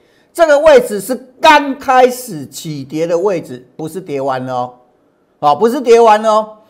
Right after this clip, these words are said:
它有没有机会给你跑？有，但是是在未来，不是现在。好，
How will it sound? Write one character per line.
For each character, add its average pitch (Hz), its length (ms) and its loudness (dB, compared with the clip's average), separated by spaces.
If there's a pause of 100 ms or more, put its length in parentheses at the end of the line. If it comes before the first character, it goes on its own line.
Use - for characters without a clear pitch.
(200)
它 302 180 4
有 285 100 6
没 247 80 2
有 254 60 4
机 254 180 -4
会 269 140 4
给 233 100 0
你 226 120 -6
跑？ 135 360 -4
有， 151 600 0 (580)
但 185 180 -4
是 175 160 -14
是 165 140 -18
在 165 160 -2
未 147 260 -6
来， 104 160 -10
不 110 160 -18
是 123 160 -18
现 117 300 -16
在。 101 180 -18 (240)
好， 107 280 -14